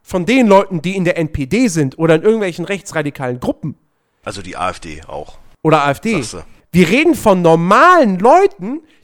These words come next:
Speaker 1: die gar nicht wissen, dass sie rechts sind. Die das gar nicht begreifen.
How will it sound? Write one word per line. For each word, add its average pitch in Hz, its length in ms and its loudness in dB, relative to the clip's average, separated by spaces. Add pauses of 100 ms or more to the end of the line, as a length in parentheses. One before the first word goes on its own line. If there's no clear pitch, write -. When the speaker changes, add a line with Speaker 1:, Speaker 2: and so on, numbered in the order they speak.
(100)
Speaker 1:
die 208 80 -8
gar 180 220 2
nicht 170 180 -4 (160)
wissen, 494 440 6
dass 208 180 0
sie 214 80 -4
rechts 151 420 -12
sind. 123 320 -14 (320)
Die 277 80 -10
das 269 200 2
gar 202 180 2
nicht 180 180 -6
begreifen. 320 720 -2